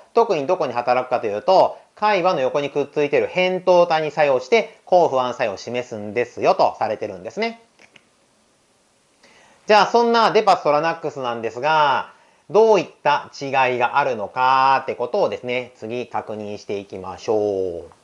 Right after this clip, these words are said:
ということで、こんな感じですね。では、まずデパスから確認していくんですけど、成分はエチドラムとなってます。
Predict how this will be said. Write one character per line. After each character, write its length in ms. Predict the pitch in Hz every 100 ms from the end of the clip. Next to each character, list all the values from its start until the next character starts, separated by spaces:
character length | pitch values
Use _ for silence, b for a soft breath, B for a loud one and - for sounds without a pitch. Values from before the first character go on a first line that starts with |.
| _ -
と 80 | 165
い 80 |
う 60 | 165
こ 80 | 151
と 100 | 131
で、 300 | 190 - _ _ _ _ _ _ _ _ -
こ 100 | 123
ん 20 |
な 60 | 120
感 140 | 104
じ 60 | -
で 40 |
す 60 | 180
ね。 340 | 208 214 - _ b b b b b b b b b -
で 80 | 202
は、 80 | 190
ま 100 | 226
ず 100 | 170
デ 100 | 269
パ 120 | 190
ス 80 | -
か 80 | 151
ら 80 |
確 200 | 139 143
認 160 | 151 156
し 40 |
て 140 | 165 151
い 60 |
く 120 | 165 156
ん 100 | 131
で 120 | 117
す 40 |
け 80 | 131
ど、 280 | 170 175 -
成 180 | 240 226
分 200 | 147 120
は 260 | 165 156 -
エ 100 | 143
チ 240 | - 165
ド 160 | 165 175
ラ 180 | 131 104
ム 160 | 147
と 80 | 156
な 120 | 139
っ 100 | 123
て 80 | 113
ま 240 | 107 101
す。 160 | -